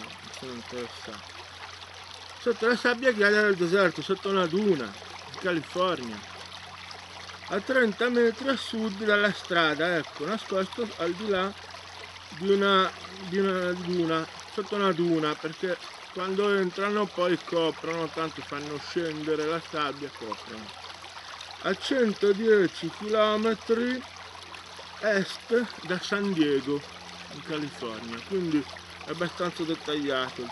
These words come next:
tutto e me ne sono assolutamente accorto, ho studiato bene la cosa. Quindi, guarda caso,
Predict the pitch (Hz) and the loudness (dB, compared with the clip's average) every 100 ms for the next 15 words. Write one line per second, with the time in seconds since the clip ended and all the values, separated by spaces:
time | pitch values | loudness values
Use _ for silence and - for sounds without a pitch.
0 | - 123 117 - 131 - - - - - | -10 -12 -12 -8 -8 -8 -14 -14 -14 -14
1 | - - - - 202 202 170 160 151 147 | -16 -14 -14 -2 2 4 6 4 4 4
2 | 139 139 135 147 180 180 - 185 165 - | 4 2 0 0 0 0 -2 -4 -4 -6
3 | - - 156 147 160 170 160 185 - 165 | -12 -8 -6 -6 -4 -4 -6 -8 -6 -2
4 | 151 143 - 175 180 - - - - - | 0 -2 -4 -4 -4 -6 -14 -12 -14 -14
5 | - - 135 - 165 143 131 147 127 127 | -14 -12 -12 -6 -2 -2 -2 -4 -4 -4
6 | 123 117 - 101 92 - - - - - | -4 -8 -10 -12 -12 -12 -12 -14 -14 -12
7 | - - - - - - - - - - | -14 -14 -14 -14 -14 -14 -14 -14 -14 -14
8 | - - - - - 254 202 156 143 143 | -12 -14 -14 -12 -2 4 4 6 4 4
9 | 156 196 208 202 220 196 165 139 147 143 | 4 2 2 2 4 4 2 2 4 4
10 | 139 135 | 2 0